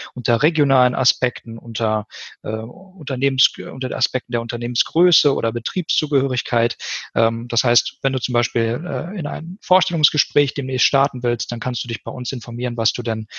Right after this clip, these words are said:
realistischerweise, äh, für ein Gehalt verlangen kannst oder was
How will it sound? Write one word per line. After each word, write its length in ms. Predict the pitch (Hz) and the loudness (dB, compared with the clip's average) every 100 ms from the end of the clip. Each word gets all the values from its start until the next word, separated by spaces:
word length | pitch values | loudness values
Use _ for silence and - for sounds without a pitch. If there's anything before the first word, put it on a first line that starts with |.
| - - | -14 0
realistischerweise, 1300 | 131 123 160 - 147 131 117 117 123 127 123 120 143 | 2 4 4 4 4 4 4 6 6 6 4 4 0
äh, 200 | 160 117 | -2 -2
für 160 | 110 123 | -2 -8
ein 80 | 123 | -4
Gehalt 260 | 110 117 | -2 -2
verlangen 440 | - 107 120 175 180 | 0 2 2 0 0
kannst 420 | - 147 151 - | 0 0 0 -2
oder 200 | 123 113 | 0 2
was 300 | 117 - - | 0 0 -4